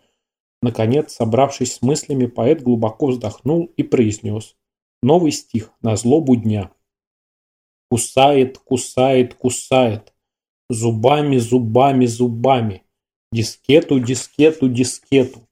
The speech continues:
Дискету мою со стихами.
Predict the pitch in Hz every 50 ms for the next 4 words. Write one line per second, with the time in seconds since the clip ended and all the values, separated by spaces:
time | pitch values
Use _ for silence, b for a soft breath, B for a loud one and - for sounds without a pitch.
0 | _ _ _ _ _ _ _ _ _ _ _ - 120 117 117 - - - - -
1 | 160 175 170 - 151 147 143 143 139 135 139 147 139 - - - 131 - - -
2 | - - - - - 139 135 127 117 107 101 92 _